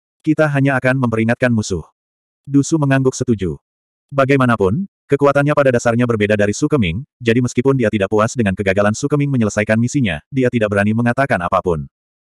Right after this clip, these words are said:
Bagaimanapun, lebih penting memiliki sekte yang mau bekerja sama dengan mereka. Jika tidak, Sekte Api Neraka akan kehilangan semua informasi tentang aliansi sekte dan persatuan A P S.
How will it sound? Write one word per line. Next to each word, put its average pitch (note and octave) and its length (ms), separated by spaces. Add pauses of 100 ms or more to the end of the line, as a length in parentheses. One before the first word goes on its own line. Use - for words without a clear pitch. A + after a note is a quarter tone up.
Bagaimanapun, C3 760 (220)
lebih D3 240
penting D#3 240
memiliki A#2+ 320
sekte A#2 320
yang A2 160
mau G#2+ 160
bekerja A2+ 400
sama A#2+ 240
dengan G#2+ 240
mereka. F2 400 (520)
Jika C#3 240
tidak, A3 280 (200)
Sekte D3 320
Api D3+ 160
Neraka A#2+ 320
akan A#2 160
kehilangan G#2+ 400
semua A2 240
informasi A#2+ 560
tentang G#2 240
aliansi A2 320
sekte A2+ 440
dan A#2+ 160
persatuan A#2+ 520
A F2+ 80
P G2 120
S. - 360